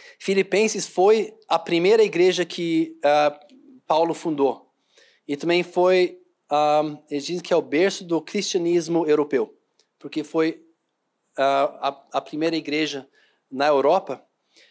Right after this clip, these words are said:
E foi um lugar que ele passou por muita dificuldade. Ele, por ter li-, passado por uma libertação com, com uma,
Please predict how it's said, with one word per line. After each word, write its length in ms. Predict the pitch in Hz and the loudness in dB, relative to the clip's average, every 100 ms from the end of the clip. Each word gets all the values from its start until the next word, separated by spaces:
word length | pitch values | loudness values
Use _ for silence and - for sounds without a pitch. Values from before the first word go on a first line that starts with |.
| _ _ _ | _ _ _
E 480 | 156 170 180 175 - | 4 6 4 2 -4
foi 400 | - - 190 226 | -18 0 2 4
um 80 | 233 | 4
lugar 400 | 214 170 170 220 | 2 2 2 2
que 140 | 220 233 | 0 0
ele 240 | 208 208 | 2 2
passou 300 | 220 - 233 | -2 0 0
por 180 | 233 220 | 0 0
muita 280 | 190 240 214 | 0 0 -2
dificuldade. 760 | 185 190 196 175 131 101 - _ _ _ _ _ _ _ _ _ _ _ _ _ _ _ _ _ _ - | -2 -4 0 4 2 0 -12 _ _ _ _ _ _ _ _ _ _ _ _ _ _ _ _ _ _ -2
Ele, 800 | 151 160 175 180 175 160 - _ _ _ _ _ _ _ | 0 2 4 4 4 0 -4 _ _ _ _ _ _ _
por 160 | 180 175 | -2 0
ter 460 | 180 180 175 - - _ _ _ _ _ | 2 2 2 -4 -18 _ _ _ _ _
li-, 300 | 151 208 214 143 139 139 - _ _ | -8 -6 -6 -4 -4 -6 -16 _ _
passado 440 | 156 147 170 165 | -6 -2 -2 -2
por 120 | - 160 | -4 -2
uma 220 | 156 139 139 | 0 -2 -4
libertação 560 | 151 185 202 175 - 175 | -10 -4 -2 -2 -6 -6
com, 280 | - 165 156 | -4 -4 -4
com 120 | 185 | -2
uma, 280 | 175 147 | -2 -2